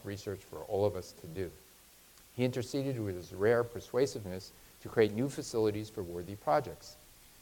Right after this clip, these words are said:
He rejoiced as jubilantly in the success of others as his own. As a result, the careers of many scientists,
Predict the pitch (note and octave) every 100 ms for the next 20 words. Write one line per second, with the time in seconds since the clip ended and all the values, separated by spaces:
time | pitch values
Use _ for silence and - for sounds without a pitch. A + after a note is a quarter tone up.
0 | - - D3 C3 D#3+ E3 D#3+ B2 G#2+ A2
1 | D3+ F3 E3+ D3 D3 C3+ A2 - G2 -
2 | A2+ G#2+ G#2+ G2+ A2 A2 G#2 G#2+ - -
3 | - F2+ D#2 D#2+ G#2 B2 C3 C3+ - -
4 | - - - - - - - - G2+ F2+
5 | F2+ A2 A2 A2 G#2 - A2 G#2 G2 -
6 | - D#2+ G2+ C#3 B2 A#2 G2+ F2 F2 -